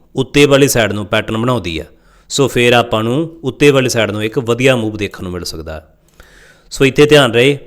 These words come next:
ਕਿ ਪੰਜੀ ਛੇ ਸੌ ਉਣੰਜਾ 'ਤੇ ਮਲਟੀ ਟਾਈਮ ਫਰੇਮ ਪੈਟਰਨ ਚਾਹੀਦੇ ਆਪਾਂ ਨੂੰ ਉੱਤੇ ਵਾਸਤੇ, ਤੇ ਪੰਜੀ ਪੰਜ ਸੌ ਤਰੇਹਠ 'ਤੇ ਵੀ ਆਪਾਂ ਨੂੰ ਮਲਟੀ ਟਾਈਮ ਫਰੇਮ ਪੈਟਰਨ ਚਾਹੀਦੇ ਉੱਤੇ ਵਾਸਤੇ। ਤੇ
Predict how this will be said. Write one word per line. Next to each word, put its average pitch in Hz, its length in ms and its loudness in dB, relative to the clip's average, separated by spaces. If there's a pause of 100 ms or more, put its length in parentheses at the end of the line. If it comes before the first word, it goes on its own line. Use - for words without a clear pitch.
(160)
ਕਿ 131 100 -2
ਪੰਜੀ 127 500 2
ਛੇ 123 160 0
ਸੌ 123 180 -2
ਉਣੰਜਾ 110 380 -2
'ਤੇ 131 280 0 (340)
ਮਲਟੀ 117 360 0
ਟਾਈਮ 127 200 2
ਫਰੇਮ 127 240 0
ਪੈਟਰਨ 123 280 0
ਚਾਹੀਦੇ 123 280 2
ਆਪਾਂ 123 180 0
ਨੂੰ 120 80 -2
ਉੱਤੇ 120 140 -2
ਵਾਸਤੇ, 117 460 -2 (380)
ਤੇ 123 120 2
ਪੰਜੀ 127 640 0 (240)
ਪੰਜ 110 220 0
ਸੌ 127 240 -4
ਤਰੇਹਠ 110 300 0
'ਤੇ 127 160 0
ਵੀ 120 60 2
ਆਪਾਂ 110 220 0
ਨੂੰ 123 100 -2
ਮਲਟੀ 113 260 -2
ਟਾਈਮ 107 220 -2
ਫਰੇਮ 104 240 -4
ਪੈਟਰਨ 95 280 -6
ਚਾਹੀਦੇ 95 240 -6
ਉੱਤੇ 104 200 -8
ਵਾਸਤੇ। 80 420 -10 (800)
ਤੇ 160 120 -4